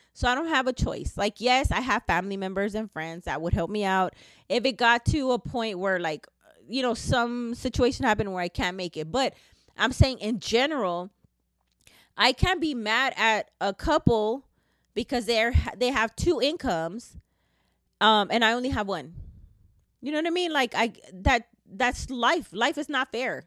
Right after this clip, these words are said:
Like, no, I did not choose to be single at forty-eight years old. But here I am.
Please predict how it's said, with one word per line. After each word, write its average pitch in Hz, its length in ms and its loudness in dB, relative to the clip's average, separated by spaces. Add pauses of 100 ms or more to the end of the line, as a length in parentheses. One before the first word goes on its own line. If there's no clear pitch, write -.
(220)
Like, 214 200 0
no, 185 460 0
I 180 120 0
did 226 180 -2
not 233 180 -4
choose 262 280 -8
to 247 100 -4
be 240 140 -4
single 233 520 -6 (240)
at 233 220 0
forty-eight 240 320 0
years 226 180 -2
old. 185 220 -2 (300)
But 403 160 0
here 403 180 4
I 427 400 2
am. 180 360 -2